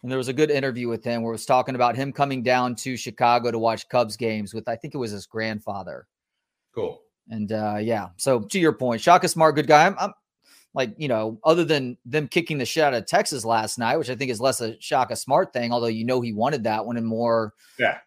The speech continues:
Speaker 1: uh, a Texas team that still has a long ways to go to be competitive in March. And, uh, getting somebody like Dylan Disu back obviously helps too, but they've got some things they need to figure out. Like, I wanna see Shaka Smart succeed. It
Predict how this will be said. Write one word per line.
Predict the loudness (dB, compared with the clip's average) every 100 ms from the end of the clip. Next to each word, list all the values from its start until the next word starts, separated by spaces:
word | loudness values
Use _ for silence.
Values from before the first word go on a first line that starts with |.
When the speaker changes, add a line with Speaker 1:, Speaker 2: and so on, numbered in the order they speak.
| -4
Speaker 1:
uh, | -2
a | 2
Texas | 6 6 4 -4
team | -2 -2 0
that | 0
still | 0 6
has | 6 6
a | 2
long | 0 2 6 6 6 4
ways | 0 0
to | -2
go | 0 0
to | 0
be | -2 -4
competitive | -4 -2 -2 -2 -4
in | -4
March. | 0 0 0 -4 -10 -14 -14 _ _ _ _ _
And, | -10 -4
uh, | 0 0 -2 -8 _
getting | -6 -4 -6 -10 _ _ _ _ -12
somebody | -6 -4 0
like | 0 0
Dylan | 0 -2 -2
Disu | -2 -2 4
back | 6 6 4
obviously | 2 0 -4 0
helps | 2 2 -2
too, | -2 0 0
but | -2 -2
they've | -2
got | -2 -2
some | -4
things | -6 -4
they | -4
need | -4 -4
to |
figure | -6 -6 0
out. | 2 2 4
Like, | 0 0
I | -6
wanna | -6 -4
see | -6
Shaka | -2 0 0 -2
Smart | -4 -4 -6
succeed. | -12 -10 -10
It | -10